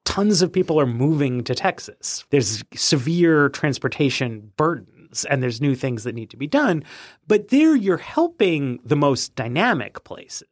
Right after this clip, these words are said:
right? Or you could build, I mean, it would be incredibly expensive, but, like, another span across the San Francisco Bay to make it feasible to commute from more of the East Bay into Silicon Valley, right?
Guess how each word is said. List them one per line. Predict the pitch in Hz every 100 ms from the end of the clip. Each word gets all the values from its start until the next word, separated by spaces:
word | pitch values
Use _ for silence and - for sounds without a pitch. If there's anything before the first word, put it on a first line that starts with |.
| - -
right? | 127 131 - - -
Or | 196
you | 202
could | 202
build, | 170 190 175
I |
mean, | 165 156
it | 160
would | 139
be | 147 127
incredibly | 127 - 165 123 107
expensive, | - 165 147 110 -
but, | 110
like, | 123
another | 123 151 147
span | 120 - - 131 131 117
across | 110 127 110
the | 110
San | - 117
Francisco | 117 - 123 110 101
Bay | 123 120 - - - - -
to | 135
make | 120 131 127
it | 117 120
feasible | - - 165 139 127 117
to | 110
commute | - 123 113 139 -
from | - 117
more | 123 127
of | 107
the | 113 123
East | - -
Bay | 110 104
into | 117 113
Silicon | - 107 107 104
Valley, | 110 110 - - 127
right? | 120